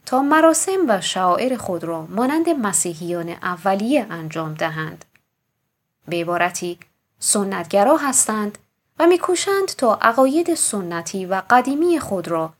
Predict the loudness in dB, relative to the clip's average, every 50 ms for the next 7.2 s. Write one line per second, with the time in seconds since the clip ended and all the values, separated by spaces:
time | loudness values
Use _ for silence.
0 | _ _ _ _ _ _ 4 4 4 6 4 2 2 0 0 -2 -2 -2 -2 -4
1 | -6 -6 -8 -8 -8 -8 -6 -6 -6 -6 -4 -4 -4 -4 -4 -4 -6 -6 -4 -4
2 | -4 -2 0 0 0 0 2 2 2 2 2 0 -4 -6 -6 -10 _ _ _ _
3 | -4 0 2 2 2 2 0 -2 -2 -2 -4 -10 -10 -10 -10 -10 -10 -10 -12 -14
4 | -16 _ -20 _ _ _ _ _ _ _ _ _ _ _ _ _ _ _ _ _
5 | _ _ _ _ _ _ _ _ _ _ _ _ _ _ _ _ _ _ _ _
6 | _ _ _ 0 2 2 2 2 0 0 -2 -4 -4 -4 -2 2 2 2 4 4
7 | 4 4 4 2